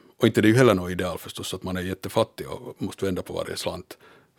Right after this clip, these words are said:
Men då, då kommer du att ha en annorlunda inställning till det du har,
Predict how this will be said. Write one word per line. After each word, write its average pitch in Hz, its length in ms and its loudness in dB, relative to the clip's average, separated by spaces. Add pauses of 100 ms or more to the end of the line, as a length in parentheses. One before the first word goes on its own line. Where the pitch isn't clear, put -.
Men 101 180 2
då, 95 200 0
då 107 200 0
kommer 98 240 0
du 90 100 -2
att - 80 -6
ha 120 200 4
en 87 80 -4
annorlunda 85 420 -8
inställning 95 520 -6
till 73 120 -16 (180)
det 80 160 -12
du 73 100 -14
har, - 300 -12